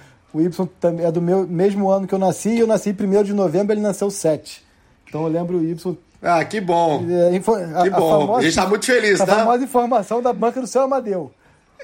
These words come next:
Speaker 2: <laughs> É, a gente tá muito feliz em saber que vocês fazem aniversário perto.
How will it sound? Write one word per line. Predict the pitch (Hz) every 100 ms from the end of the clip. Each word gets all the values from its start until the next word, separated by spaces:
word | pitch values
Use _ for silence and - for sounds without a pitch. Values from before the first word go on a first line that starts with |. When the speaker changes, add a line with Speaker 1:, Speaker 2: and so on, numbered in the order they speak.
| -
Speaker 2:
<laughs> | - - - _ _ _ 208 - 240 214
É, | 165 143
a |
gente | 151 196
tá | 214 190
muito | 262 285
feliz | 262 240 190 147
em |
saber | 147 190 180 185
que | - 180 180
vocês | 190 190 202
fazem | 262 277
aniversário | 196 180 160 170 160
perto. | 170 185